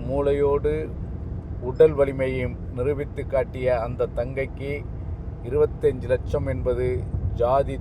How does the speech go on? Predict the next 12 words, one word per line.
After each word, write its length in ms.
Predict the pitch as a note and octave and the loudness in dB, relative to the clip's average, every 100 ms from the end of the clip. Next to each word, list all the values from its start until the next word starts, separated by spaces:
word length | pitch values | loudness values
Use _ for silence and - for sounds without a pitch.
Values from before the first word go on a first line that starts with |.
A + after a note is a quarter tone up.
| B2 | -2
துவேஷத்தை 640 | C3 B2+ C3 - C3+ B2 A#2+ - - - - - A#2+ | -2 0 -2 -4 -4 -4 -4 -6 -8 -8 -6 -6 -2
காட்டும் 400 | B2+ - B2+ C3 | -2 -2 -4 0
விதமாக 400 | B2 B2 B2 A#2+ B2+ C3 - - - - - - - - | 0 2 0 0 0 0 -2 -6 -6 -6 -6 -8 -4 -4
தமிழக 340 | A#2+ C3+ B2+ B2+ | 0 2 4 2
அரசு 320 | B2 - B2+ A#2+ - | 2 -2 -4 -4 -6
செயல்படுவதனை 720 | - C3 B2 B2+ B2 A#2 A#2 A#2 A#2 - - - - - - - - - - A#2+ | 0 0 0 0 2 2 0 -2 -4 -6 -6 -8 -8 -6 -6 -6 -6 -6 -4 -4
மக்கள் 280 | - D3 C3 | 0 -2 2
தேசம் 340 | C3 - B2 B2 - - - - - | 0 0 -2 -4 -4 -4 -4 -4 -4
வன்மையாக 600 | A#2 C3 C3+ C3+ B2 C3 C3+ B2 - - | -2 2 4 4 4 2 2 0 -4 -4
கண்டிக்கின்றது. 800 | A#2+ A#2 C3 C3 A#2+ A#2+ A#2 C3+ C#3 - - - - - - - - - - - - - - - - - - - - - C3 | -4 -2 -2 -2 2 2 2 0 0 -2 -4 -6 -6 -6 -6 -6 -6 -6 -6 -8 -6 -6 -6 -6 -4 -4 -4 -4 -6 -6 -2
அந்த 160 | C3 C3 B2+ A#2 - - - - - - | 4 4 4 0 -6 -6 -4 -4 -4 0
தங்கைக்கு 540 | C#3+ D#3 D#3 - - | -2 4 2 4 2